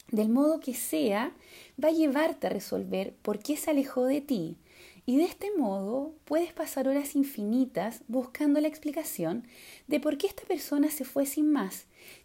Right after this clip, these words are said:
Y en este punto es bastante usual que se active el modo stalker, llegando al riesgo de caer incluso en los temidos perfiles falsos en redes sociales, porque necesitamos saciar de manera frenética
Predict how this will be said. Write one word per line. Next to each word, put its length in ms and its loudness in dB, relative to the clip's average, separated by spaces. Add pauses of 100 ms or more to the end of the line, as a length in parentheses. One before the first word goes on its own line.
Y 60 2
en 60 0
este 260 2
punto 840 -2
es 120 0
bastante 460 0
usual 420 0
que 120 -8
se 140 -4
active 360 -4
el 100 0
modo 280 -4
stalker, 540 -2 (500)
llegando 360 2
al 120 0
riesgo 340 -2
de 160 0
caer 240 2
incluso 800 -2
en 100 -2
los 140 -4
temidos 480 0
perfiles 420 -6
falsos 440 -8
en 120 -4
redes 300 -4
sociales, 640 -6 (540)
porque 240 2
necesitamos 600 -2
saciar 440 -4
de 120 2
manera 340 0
frenética 1000 -4